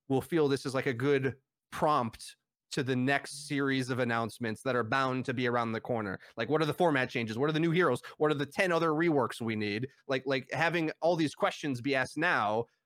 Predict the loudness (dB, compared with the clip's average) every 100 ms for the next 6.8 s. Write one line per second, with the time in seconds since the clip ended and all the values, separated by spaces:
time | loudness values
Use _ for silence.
0 | _ -4 -2 0 2 2 2 2 2 2
1 | 0 -2 -2 0 -2 0 0 -2 -4 -2
2 | -2 -2 -2 -2 _ -4 -4 -4 -4 -2
3 | -4 -6 -10 _ -2 -2 -2 -6 _ -6
4 | -4 -4 -2 -4 -4 -8 -4 -2 -2 -4
5 | -4 -4 -4 -4 -6 -12 -14 _ _ _
6 | -10 -8 -8 -12 -12 -8 -8